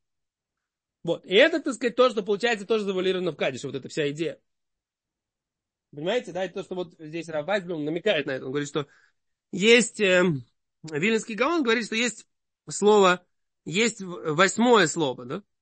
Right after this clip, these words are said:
Есть, есть семь слов, семь ю шесть сорок два, и мы сказали, что это как бы,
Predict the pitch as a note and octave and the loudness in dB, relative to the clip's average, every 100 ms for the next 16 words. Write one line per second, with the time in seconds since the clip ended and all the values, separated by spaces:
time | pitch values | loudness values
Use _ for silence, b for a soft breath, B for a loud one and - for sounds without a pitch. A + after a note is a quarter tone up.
0 | _ _ _ _ _ - F#3 E3+ - G3 | _ _ _ _ _ 0 2 2 -4 -2
1 | F#3 F#3 - - G3+ F3+ F#3 F3 - G#3 | 2 2 2 4 4 4 -2 -2 0 2
2 | F#3 D#3+ G#3+ E3+ F#3 E3 E3 F#3+ D#3+ D3+ | 2 2 0 0 -2 -2 0 2 2 0
3 | F3 F3 E3 D3 D3+ D3+ C#3 _ _ _ | 0 -2 -2 -2 -2 -2 -6 _ _ _
4 | _ _ _ _ _ _ _ _ D3+ C3+ | _ _ _ _ _ _ _ _ -2 0
5 | B2+ B2 | 0 -4